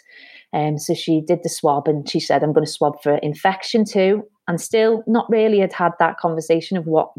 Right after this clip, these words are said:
what they were, what was going on and what they potentially thought.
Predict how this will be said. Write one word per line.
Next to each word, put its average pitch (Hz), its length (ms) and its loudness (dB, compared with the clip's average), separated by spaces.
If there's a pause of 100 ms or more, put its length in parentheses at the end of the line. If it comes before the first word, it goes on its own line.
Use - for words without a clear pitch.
what 165 340 -2
they 160 160 2
were, 156 260 0 (260)
what 170 200 0
was 170 120 0
going 160 260 2
on 151 180 2
and 151 120 -2
what - 160 0 (120)
they 147 120 2
potentially 151 500 -8
thought. 165 480 0